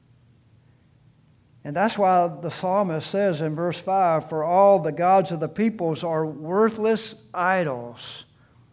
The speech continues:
but the Lord made the heavens." So worship calls us to praise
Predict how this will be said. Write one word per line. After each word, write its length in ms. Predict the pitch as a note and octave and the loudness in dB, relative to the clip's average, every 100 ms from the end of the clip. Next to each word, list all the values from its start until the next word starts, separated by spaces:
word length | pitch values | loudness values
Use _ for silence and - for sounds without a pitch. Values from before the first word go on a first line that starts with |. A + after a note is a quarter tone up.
| _ _ _ _ _ _ _ | _ _ _ _ _ _ _
but 160 | A3 A3 | -10 -4
the 120 | B3 | 0
Lord 880 | A#3+ C4 D4 D4+ C#4+ E3 B2 - - _ _ _ _ _ _ _ _ - | 2 2 4 4 4 2 -2 -10 -18 _ _ _ _ _ _ _ _ -8
made 240 | D#3 D3+ | -4 -4
the 100 | C#3 | -4
heavens." 760 | A#2 C3 A#2 A2 A2 - - - _ _ _ _ _ _ _ _ _ _ _ _ _ _ _ _ _ _ | -8 -10 -12 -16 -20 -20 -20 -20 _ _ _ _ _ _ _ _ _ _ _ _ _ _ _ _ _ _
So 220 | - G3 | -12 -8
worship 680 | F3+ A3 C#4 B3 G3+ F3 - - _ - | -4 -2 -2 -2 -4 -4 -8 -20 _ -18
calls 500 | - G#3 A3+ A3 D3+ | -10 -2 0 0 0
us 280 | E3 - - - | -2 -4 -10 -14
to 80 | D#3 | -14
praise 680 | - F3 F#3 G3+ G3 F3 | -10 -4 0 0 -2 -6